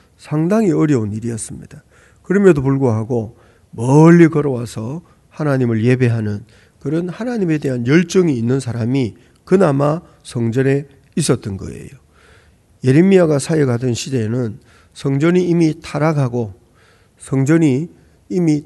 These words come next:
더러워져가지고 성전에서 뭐 바알 신을 섬기기도 하고 태양상을 섬기기도 하고 그랬던 시절입니다. 그리고 제사장들이나 성전에서 일하는 사람들이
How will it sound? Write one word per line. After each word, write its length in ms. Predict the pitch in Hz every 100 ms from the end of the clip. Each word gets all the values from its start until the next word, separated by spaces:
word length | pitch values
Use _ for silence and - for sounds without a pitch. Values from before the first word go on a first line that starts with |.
| -
더러워져가지고 960 | - 131 151 175 156 117 107 104 - - _ _ _ _
성전에서 840 | - 131 143 165 165 151 139 147 _ _
뭐 140 | 127
바알 540 | 123 120 131 170 127 98 - _
신을 440 | - 135 127 113
섬기기도 540 | 107 165 151 120 113 107
하고 320 | 113 110 135 -
태양상을 680 | 196 196 190 160 139 139 160
섬기기도 580 | - 156 127 110 107
하고 320 | 107 120 - - _ _ _ -
그랬던 380 | 185 220 160 120
시절입니다. 1120 | - 113 85 - _ _ 113 113 107 73 - _ - - - _ _
그리고 540 | - 156 139 147 131 - -
제사장들이나 1040 | 156 131 185 196 190 151 123 127 120 120 _ _ _
성전에서 600 | - 143 147 180 190 180
일하는 360 | 131 127 156 165
사람들이 640 | 143 131 143 151 120 123